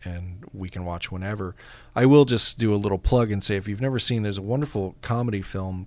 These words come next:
called, that came out maybe about eight years ago or so, called The T V Set. And it's got Sigourney Weaver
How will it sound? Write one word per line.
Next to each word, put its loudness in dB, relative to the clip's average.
called, -6
that -10
came -4
out -6
maybe -8
about -8
eight -6
years -6
ago -4
or -4
so, -4
called -4
The -4
T -2
V -2
Set. -4
And -6
it's -10
got -2
Sigourney 0
Weaver -2